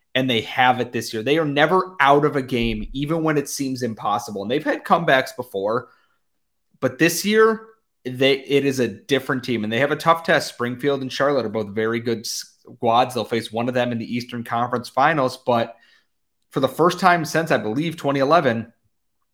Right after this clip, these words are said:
the Rocket are, or Habs A H L affiliate is that close to the Calder Cup. Uh,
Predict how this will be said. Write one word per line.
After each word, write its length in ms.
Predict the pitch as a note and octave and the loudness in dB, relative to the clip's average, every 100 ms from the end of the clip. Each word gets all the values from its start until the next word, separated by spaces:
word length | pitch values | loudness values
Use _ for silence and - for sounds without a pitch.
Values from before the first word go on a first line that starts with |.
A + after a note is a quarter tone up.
| _ - | _ -10
the 220 | A#2+ A#2 | -4 -2
Rocket 540 | G#2 A#2 D3+ F3 D3 - | 0 2 2 4 2 2
are, 480 | B2 A#2+ A#2 A#2 - _ _ _ B2 | 4 4 4 0 -4 _ _ _ -2
or 240 | A#2+ G#2+ | 0 0
Habs 320 | A2 C#3+ D#3 | 4 4 6
A 60 | D3 | 4
H 180 | D3 D3+ | 4 2
L 80 | |
affiliate 460 | B2+ D#3 D#3 A#2+ - | 0 0 0 0 -2
is 360 | A2 G#2+ G#2 G2+ G#2 A2 - - | -4 -4 -4 -12 -14 -16 -16 0
that 300 | A#2 C#3 - | 2 2 0
close 320 | C#3 C3+ B2+ | -2 -2 -2
to 120 | C3 | -6
the 100 | A2+ | -4
Calder 340 | B2+ A#2+ A#2 | 0 0 0
Cup. 400 | G#2+ B2 A2 - - - - - - | 0 2 2 0 -20 -20 -20 -20 -12
Uh, 380 | - A2 A2 G#2+ | 2 6 6 4